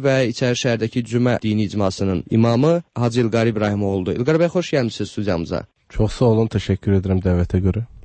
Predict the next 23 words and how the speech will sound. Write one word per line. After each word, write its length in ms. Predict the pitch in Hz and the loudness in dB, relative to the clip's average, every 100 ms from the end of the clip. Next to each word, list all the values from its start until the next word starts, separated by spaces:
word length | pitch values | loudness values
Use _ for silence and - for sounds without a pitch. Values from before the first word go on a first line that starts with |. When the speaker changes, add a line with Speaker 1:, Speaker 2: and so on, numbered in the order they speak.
| - - | -4 2
Speaker 1:
İlqar 240 | 151 208 | 4 4
bəy, 140 | 208 196 | 4 2
elə 80 | 185 | 0
birinci 360 | 220 226 233 196 | -2 -2 -2 -4
buradan 300 | 135 147 104 | -2 -2 -4
bi-, 120 | - - | -8 -14
birbaşa 480 | - 147 147 147 165 | -6 -2 0 0 0
mövzuya 320 | 143 117 135 | 0 0 -2
keçək 300 | 156 123 104 | -2 -4 -2
ki, 60 | 98 | 0
Azərbaycan 460 | 143 156 170 185 190 | 0 2 2 2 2
mediası 480 | 151 101 90 - | 0 0 -4 -8
tez-tez 340 | - 104 - 95 | -6 -4 -2 -2
belə 220 | 98 101 | 0 2
yazılar 340 | 95 87 95 95 | 2 0 -2 0
yazır 300 | 95 95 113 | 0 -2 -2
ki, 100 | 123 | 0
məsələn, 240 | 120 113 | 0 -2
İslam 360 | - - 165 180 | -4 -2 0 2
artıq 300 | 147 - 156 | 0 0 0
Azərbaycanda 500 | 131 127 117 110 113 | 0 0 0 0 -2
potensial 540 | 123 113 113 113 - 143 | -2 -4 -4 -4 0 0
olaraq 400 | 123 120 131 | 2 2 0